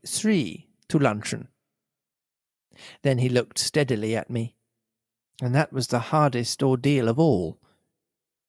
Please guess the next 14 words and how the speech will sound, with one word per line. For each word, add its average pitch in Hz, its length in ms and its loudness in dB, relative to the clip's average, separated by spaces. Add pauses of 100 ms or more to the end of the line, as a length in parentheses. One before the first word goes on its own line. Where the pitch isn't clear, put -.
(360)
There 120 120 -6
was 120 140 -2
something 127 440 0
weird 101 580 0 (220)
and 113 300 -4 (300)
devilish 113 720 -2
in 120 180 -2
those 113 240 0
eyes, 104 540 0 (800)
cold, 117 600 2 (680)
malignant, 127 840 -2 (520)
unearthly, 131 840 2
and 123 280 -4
most 135 480 0